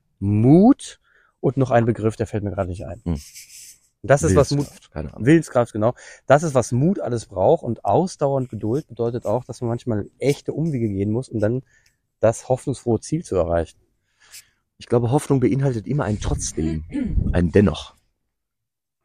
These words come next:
Speaker 1: Ein Dennoch?
Speaker 2: Ja, ein Trotzdem. Trotz der widrigen Umstände und all meiner Zweifel mache ich jetzt das.
Speaker 1: Stimmt.
Speaker 2: Weil ich hoffe, dass es sinnvoll ist. Vielleicht, wenn, vielleicht auch, wenn ich das Gute, das da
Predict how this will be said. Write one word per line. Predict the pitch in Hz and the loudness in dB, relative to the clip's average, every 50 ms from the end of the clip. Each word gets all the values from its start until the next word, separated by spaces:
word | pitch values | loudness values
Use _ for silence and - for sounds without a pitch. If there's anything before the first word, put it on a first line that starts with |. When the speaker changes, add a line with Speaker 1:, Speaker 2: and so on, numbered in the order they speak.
| _ _ _ | _ _ _
Speaker 1:
Ein | - 131 120 | -2 0 4
Dennoch? | 135 170 175 135 127 165 - | 4 6 6 6 4 4 4
Speaker 2:
Ja, | - 127 98 | 2 4 4
ein | 78 101 117 | 4 2 0
Trotzdem. | - - 185 - - - - 73 78 76 - _ _ - - _ _ | 0 -2 -2 -2 -2 -6 -6 -8 -8 -12 -16 _ _ -20 -20 _ _
Trotz | - 175 208 - - | 4 4 4 4 6
der | - 185 165 | 6 6 6
widrigen | 165 170 151 131 120 117 - | 6 4 4 4 2 2 4
Umstände | - 220 240 - - - 208 214 202 185 | 4 4 4 2 2 2 4 6 6 4
und | 160 160 | 4 4
all | - 196 226 226 | 4 4 4 4
meiner | 214 208 190 185 | 4 2 2 0
Zweifel | - - - 143 113 98 - - 73 78 - _ _ | -2 0 2 2 2 2 2 0 -4 -4 -4 _ _
mache | 107 123 160 175 | 4 4 4 4
ich | 180 - - | 0 -2 -4
jetzt | 107 - - - | -6 -6 -6 -10
das. | 92 - - - - _ _ _ _ _ _ _ _ _ _ _ _ _ | -8 -8 -10 -10 -10 _ _ _ _ _ _ _ _ _ _ _ _ _
Speaker 1:
Stimmt. | - - - 190 139 107 92 - _ _ _ _ _ | -8 0 2 2 2 2 -4 -12 _ _ _ _ _
Speaker 2:
Weil | 95 107 127 156 196 220 233 - - _ _ | 2 4 6 6 6 4 4 0 -2 _ _
ich | - 156 - - | -2 -2 -2 -4
hoffe, | 214 - - - 214 | -4 -4 -4 -6 -4
dass | 165 160 165 - | -2 -2 -4 -4
es | 170 170 - - _ _ _ _ _ _ - _ _ _ _ _ _ _ | -8 -12 -14 -18 _ _ _ _ _ _ -20 _ _ _ _ _ _ _
sinnvoll | - 107 117 113 - - 71 73 | 0 0 0 0 0 -4 -6 -8
ist. | 71 - - - - _ _ | -8 -10 -12 -18 -20 _ _
Vielleicht, | - 165 180 226 - - | 2 2 2 2 2 0
wenn, | 185 175 151 - _ | 0 0 0 -6 _
vielleicht | _ - - 190 254 269 - - | _ -2 0 0 0 0 -2 0
auch, | - 190 190 170 139 | 2 2 2 4 2
wenn | 156 160 - | 2 2 2
ich | - 220 - - | -2 -6 -6 -2
das | - 165 156 - | -2 -2 -2 -2
Gute, | - 180 220 - - 123 151 175 | -4 -4 -4 2 2 2 2 4
das | - 127 127 - | 0 -2 -2 -2
da | - | -2